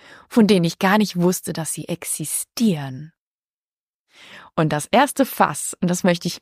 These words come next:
ganz explizit ansprechen, ist das Thema Partnerschaft.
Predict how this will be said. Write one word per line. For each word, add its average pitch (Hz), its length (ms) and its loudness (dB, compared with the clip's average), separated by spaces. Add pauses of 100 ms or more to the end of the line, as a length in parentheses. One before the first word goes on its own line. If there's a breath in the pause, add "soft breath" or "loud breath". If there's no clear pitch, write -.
ganz 185 260 2
explizit - 680 -4
ansprechen, 165 720 -2
ist - 420 2
das - 240 -4
Thema 156 520 -6 (400)
Partnerschaft. - 1000 -4